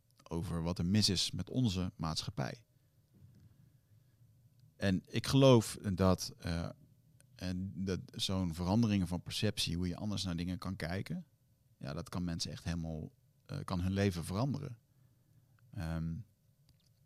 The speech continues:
ik kreeg toevallig van de week nog een hele lieve mail van iemand die haar vriend naar, ehm, Rite of Passage had gestuurd, mijn retreat. En, eh,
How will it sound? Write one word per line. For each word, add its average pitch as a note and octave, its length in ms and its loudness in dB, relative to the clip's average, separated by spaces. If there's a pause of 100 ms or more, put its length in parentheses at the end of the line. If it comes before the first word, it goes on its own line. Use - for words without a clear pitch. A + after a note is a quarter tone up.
(720)
ik - 140 -20
kreeg F#2 200 -4
toevallig F2+ 340 -2
van F2 140 -2
de F2 60 0
week F2+ 140 2
nog F#2+ 160 -4
een E2+ 280 -6
hele F#2 180 -2
lieve F#2 280 2
mail F#2 260 0
van F2+ 140 -4
iemand F#2 480 -6
die F2 500 -4
haar F2 260 -4
vriend G2 340 0
naar, D#2+ 420 -4
ehm, G1+ 440 -8 (1300)
Rite F#2 220 0
of E2+ 100 -6
Passage - 340 -2
had - 140 -6
gestuurd, - 540 -6
mijn D#2+ 220 -6
retreat. F#2+ 460 -4 (3250)
En, G#2 280 6
eh, F#2 580 4